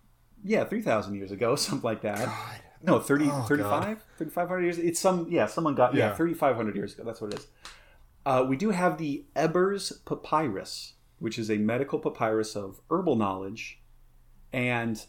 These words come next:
Speaker 1: right, some, like, basic kind of prescription sort of stuff. The papyrus, uh, contains about seven hundred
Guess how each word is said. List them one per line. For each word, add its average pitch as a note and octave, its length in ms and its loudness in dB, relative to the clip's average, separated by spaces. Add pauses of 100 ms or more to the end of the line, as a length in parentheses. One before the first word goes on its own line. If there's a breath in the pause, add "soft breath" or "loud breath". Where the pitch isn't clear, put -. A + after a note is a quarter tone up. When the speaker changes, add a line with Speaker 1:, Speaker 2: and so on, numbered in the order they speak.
Speaker 1:
right, C#3 240 2
some, - 140 -6
like, G2 180 -2
basic G#2 380 -2
kind A2 240 -4
of - 260 -14
prescription G#2+ 720 -8
sort - 220 -10
of - 80 -12
stuff. - 340 -14 (180)
The C3+ 540 2 (180)
papyrus, G3 960 2
uh, C3 300 4
contains C#3+ 600 2
about A2 500 2 (260)
seven D3 500 0
hundred D#3 680 2